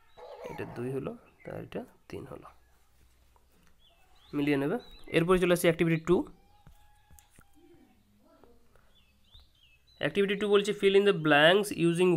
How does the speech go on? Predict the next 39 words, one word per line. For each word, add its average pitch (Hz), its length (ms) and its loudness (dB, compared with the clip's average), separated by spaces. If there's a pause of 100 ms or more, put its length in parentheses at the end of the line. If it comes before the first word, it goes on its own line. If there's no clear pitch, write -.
words 175 280 4
from 165 180 4
the 165 180 4
help 147 220 6
box।" 113 160 -2 (140)
তাহলে 143 140 -4
হেল্প 156 220 2
বক্সে 180 300 0
যে 175 100 0
ওয়ার্ডগুলো 156 440 2
দেওয়া 147 300 4
আছে 156 220 0
এখানে, 160 300 -2 (300)
সেই 160 180 0
ওয়ার্ডগুলো 139 440 4
দিয়ে 143 180 2
তোমাদেরকে 139 520 0 (120)
ব্ল্যাঙ্কসটা 131 500 -4
ফিল 131 200 -4
করতে 120 300 -8
হবে। 117 120 -10
বলেছে, 190 360 0
"গিফট 185 260 -4
was 208 180 4
dash 160 340 4
to 190 60 4
enter 170 260 4
the 175 220 2
magic 151 300 0
shop।" 143 140 8 (360)
ম্যাজিক 156 240 4
শপে 190 200 0
ঢোকার 165 280 0
জন্য 175 240 2
গিফট 175 260 -6
কী 190 120 2
হচ্ছিল? 185 300 2 (260)
খুব 196 160 6
বেশি 170 380 2